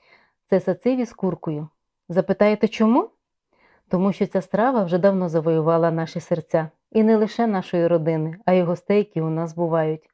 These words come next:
Її готував ще мій батько, потім я навчилась, мій чоловік її вміє готувати. Отож, людини байдужої до цієї страви я не знаю жодної.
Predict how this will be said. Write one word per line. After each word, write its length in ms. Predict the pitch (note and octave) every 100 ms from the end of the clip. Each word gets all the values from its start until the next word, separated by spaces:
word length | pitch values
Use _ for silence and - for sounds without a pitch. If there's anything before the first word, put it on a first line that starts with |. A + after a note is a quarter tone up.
| _ _ _ _ _
Її 200 | F3+ F#3+
готував 420 | F#3 F#3 F3+ F3+
ще 160 | - E3
мій 140 | E3
батько, 460 | E3 B3 - - B3 _ _ _ _
потім 320 | A3+ A3+ D#3+
я 240 | D#3 G#3 C4+
навчилась, 760 | B3 - - A3+ G#3+ G#3+ _ _ _ _ _ _
мій 160 | E3 E3
чоловік 520 | - E3 E3 C4 B3+
її 160 | A#3+ A#3
вміє 240 | A#3 A3+
готувати. 720 | G#3+ A#3 A#3 A3 G#3 G#3+ G#3+ - _ _ _ _ _ _ _ -
Отож, 420 | F3 G3 F#3 -
людини 480 | F#3 G3+ G#3 G3 F3
байдужої 460 | E3 E3+ E3 D#3 D#3
до 100 | D#3
цієї 340 | - D#3+ D#3
страви 460 | - F#3 A#3+ G#3+ D#3+
я 200 | D#3 F3+
не 140 | F3+
знаю 340 | D3+ D#3+ D#3+ D#3+
жодної. 540 | D#3 E3 D3+ D#3+ D#3+